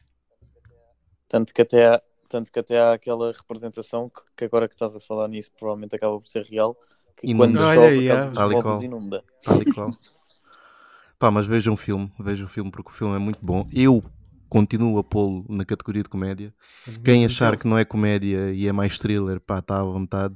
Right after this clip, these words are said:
Speaker 2: Para mim é comédia, eu rimo muito e eu, e eu que não sou gajo de filmes de comédia, porque, pronto, é como os filmes de terror, também não sou gajo de filmes de terror.
Speaker 1: Sim,
Speaker 2: Sim,
Speaker 1: mas não é um filme
Speaker 2: pá, há
Speaker 1: clássico
Speaker 2: bons
Speaker 1: de
Speaker 2: filmes
Speaker 1: comédia.
Speaker 2: clássicos de comédia.
Speaker 1: Portanto,
Speaker 2: Isso é.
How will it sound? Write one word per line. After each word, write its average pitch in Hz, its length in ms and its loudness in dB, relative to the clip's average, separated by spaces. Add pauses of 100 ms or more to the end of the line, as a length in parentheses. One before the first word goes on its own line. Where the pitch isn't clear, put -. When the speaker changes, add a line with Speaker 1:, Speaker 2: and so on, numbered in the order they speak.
Speaker 2:
Para 110 120 -2
mim 107 140 2
é 101 60 -2
comédia, 98 340 -2
eu 104 60 2
rimo 107 220 0
muito 104 520 -4 (480)
e 104 320 2
eu, 104 40 4 (600)
e 101 240 -2
eu 110 140 4
que - 100 -12
não 107 160 0
sou 101 300 -8
gajo 98 400 0
de 95 100 -20
filmes 98 300 -2
de - 100 -18
comédia, 95 360 -6
porque, - 440 -14 (320)
pronto, - 240 -16 (240)
é 127 100 2
como 110 180 -2
os 101 60 -8
filmes 104 220 -4
de - 80 -16
terror, 90 220 -8
também 95 240 -10
não 95 100 -10
sou 98 160 -12
gajo 92 200 -8
de - 80 -20
filmes - 180 -20
de - 100 -20
terror. - 160 -20 (1500)
Speaker 1:
Sim, 117 80 -2
Speaker 2:
Sim, 113 120 2
Speaker 1:
mas 90 100 -4
não 104 120 0
é - 20 4
um 107 80 2
filme 120 260 2
Speaker 2:
pá, 92 60 -2
há - 20 -8
Speaker 1:
clássico 104 300 4
Speaker 2:
bons 104 120 2
Speaker 1:
de - 60 -12
Speaker 2:
filmes 104 240 -2
Speaker 1:
comédia. - 80 -12 (100)
Speaker 2:
clássicos - 240 -12
de - 60 -20
comédia. 87 300 -10
Speaker 1:
Portanto, 226 280 -6 (220)
Speaker 2:
Isso 95 320 -12
é. 87 60 -18